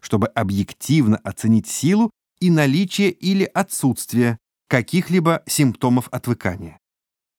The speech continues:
Этот эксперимент потряс меня. Нет, дело не в том, что я оказался настолько глуп, чтобы намеренно подсесть снова,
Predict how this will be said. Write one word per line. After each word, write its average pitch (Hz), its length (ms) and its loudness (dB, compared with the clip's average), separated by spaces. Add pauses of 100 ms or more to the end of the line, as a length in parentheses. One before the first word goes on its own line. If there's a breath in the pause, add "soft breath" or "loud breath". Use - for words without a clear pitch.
(140)
Этот 127 320 0
эксперимент 131 720 0 (120)
потряс 120 440 -2
меня. 87 320 -10 (580)
Нет, 165 300 2
дело 190 240 2
не 202 140 2
в - 60 -6
том, 220 180 2
что - 200 -4
я 127 180 2
оказался 135 540 -2
настолько 131 460 -2
глуп, 143 300 0
чтобы 110 340 -2 (380)
намеренно 139 840 2
подсесть - 460 -2
снова, 117 500 0